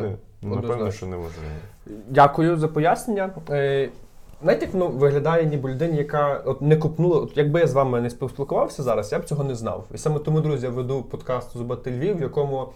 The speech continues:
Speaker 1: експертів так в своїх нішах витягую, спілкуємося і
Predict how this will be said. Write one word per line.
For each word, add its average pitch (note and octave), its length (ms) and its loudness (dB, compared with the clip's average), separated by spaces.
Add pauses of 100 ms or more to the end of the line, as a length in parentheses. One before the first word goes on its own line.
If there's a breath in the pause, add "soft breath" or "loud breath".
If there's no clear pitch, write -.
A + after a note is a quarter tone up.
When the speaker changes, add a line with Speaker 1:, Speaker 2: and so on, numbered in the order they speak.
(140 loud breath)
Speaker 1:
експертів C#3 680 -4
так A#2 140 -4
в - 40 -12
своїх B2+ 520 -6
нішах E3 380 -4 (520 soft breath)
витягую, D3+ 800 0 (240 loud breath)
спілкуємося C#3+ 840 -2
і A#2 220 -6